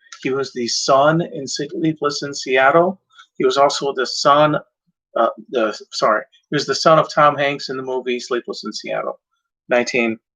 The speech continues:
ninety-three, and he was the son of Jean-Claude Van Damme in the movie Sudden Death, the one that takes place at the,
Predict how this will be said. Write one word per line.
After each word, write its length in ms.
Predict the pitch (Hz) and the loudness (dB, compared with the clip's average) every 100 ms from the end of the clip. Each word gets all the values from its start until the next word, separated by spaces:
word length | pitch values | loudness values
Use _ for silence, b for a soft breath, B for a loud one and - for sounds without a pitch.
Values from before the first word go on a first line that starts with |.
| _ _ - | _ _ 2
ninety-three, 760 | 123 117 107 - 117 110 107 - | 2 2 -4 -4 0 2 0 -4
and 100 | 110 | -6
he 80 | 131 | -6
was 120 | 123 | -4
the 100 | 120 | -4
son 220 | - 151 | 0 2
of 120 | 135 | 2
Jean-Claude 520 | 127 131 127 135 123 - | 2 0 2 2 2 2
Van 220 | 123 110 | 2 2
Damme 360 | 131 110 110 - B _ - | 4 4 2 -4 B _ -6
in 180 | 123 120 | -4 -2
the 200 | 113 110 | -2 -2
movie 640 | 120 131 123 120 107 - _ - | -2 -4 -2 -4 -4 -8 _ -10
Sudden 460 | - 143 131 117 | 0 2 4 2
Death, 300 | 113 123 95 - _ | 2 2 2 -4 _
the 280 | 110 107 104 | -6 -4 -2
one 220 | 113 117 | 0 0
that 120 | 113 - | -2 -2
takes 220 | 117 - | -4 -2
place 300 | - 117 - | 0 0 0
at 160 | 113 - | -4 -2
the, 180 | - | -6